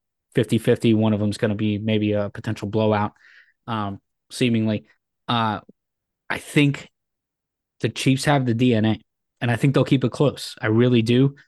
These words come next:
Um, I think they cover the four points. I think this is a field goal game. I don't know who's gonna win. You can pick 'em at that point.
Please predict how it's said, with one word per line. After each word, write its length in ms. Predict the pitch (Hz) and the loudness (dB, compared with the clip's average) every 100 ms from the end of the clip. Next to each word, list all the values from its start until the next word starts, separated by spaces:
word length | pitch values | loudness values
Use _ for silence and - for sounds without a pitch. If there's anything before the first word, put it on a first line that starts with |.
| _ _ _ - | _ _ _ -8
Um, 360 | 120 110 107 - - | -4 -2 -4 -8 -8
I 80 | 107 | -2
think 160 | 143 | 0
they 100 | 127 | 2
cover 240 | 120 139 131 | 0 0 0
the 80 | 120 | 0
four 260 | - 127 | 0 0
points. 340 | - 139 117 107 | 0 0 0 -2
I 40 | |
think 160 | 117 120 | -4 -2
this 80 | |
is 100 | 110 | -2
a 60 | 113 | -4
field 280 | - 127 120 | 0 2 4
goal 160 | 113 | 2
game. 300 | 110 113 107 | 2 0 0
I 60 | 104 | 0
don't 120 | 113 | 2
know 100 | 120 | 2
who's 180 | 117 110 | 2 2
gonna 140 | 113 | 0
win. 260 | 104 117 120 | 2 4 4
You 60 | 107 | 2
can 140 | 101 | -2
pick 180 | 123 113 | -2 0
'em 80 | 104 | 0
at 80 | |
that 220 | 104 113 - | 0 -2 -2
point. 280 | 110 104 | -6 -8